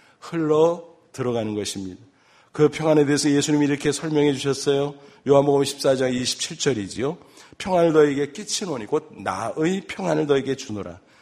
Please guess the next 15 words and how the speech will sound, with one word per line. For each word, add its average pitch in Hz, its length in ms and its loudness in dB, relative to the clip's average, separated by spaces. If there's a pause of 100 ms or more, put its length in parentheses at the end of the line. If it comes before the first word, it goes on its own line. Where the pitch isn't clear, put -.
(140)
내가 147 260 4
너에게 143 380 6
주는 151 240 0
것은 147 240 2
세상이 160 420 -2
주는 160 260 -4
것과 151 280 -2
같이 139 560 -4 (420)
아니하니라. 117 680 -4 (420)
너희는 143 440 4
마음에 131 540 2
근심하지도 156 720 -4
말고 147 300 -4
두려워하지도 123 440 -6
말라." 92 400 -10